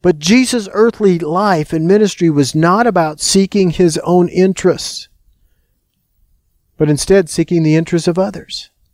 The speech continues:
That's what made his impact so powerful. His ambition was huge, but he was not self-centered.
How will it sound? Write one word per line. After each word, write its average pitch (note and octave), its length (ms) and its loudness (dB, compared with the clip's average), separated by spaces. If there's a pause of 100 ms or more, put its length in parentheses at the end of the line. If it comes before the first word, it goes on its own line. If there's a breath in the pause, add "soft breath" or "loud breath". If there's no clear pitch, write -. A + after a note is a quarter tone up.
(840 soft breath)
That's G3+ 380 -2 (160)
what G3 160 -4
made F3+ 240 4
his E3+ 200 0
impact E3 840 -4 (120)
so - 240 -4
powerful. A3+ 760 -6 (760 soft breath)
His G#3+ 220 0
ambition A3 580 -2
was G#3 220 -2
huge, B3+ 560 0 (1400)
but F#3+ 160 2
he G#3 80 0
was F#3+ 240 0
not A3 220 -8
self-centered. A#3+ 680 -4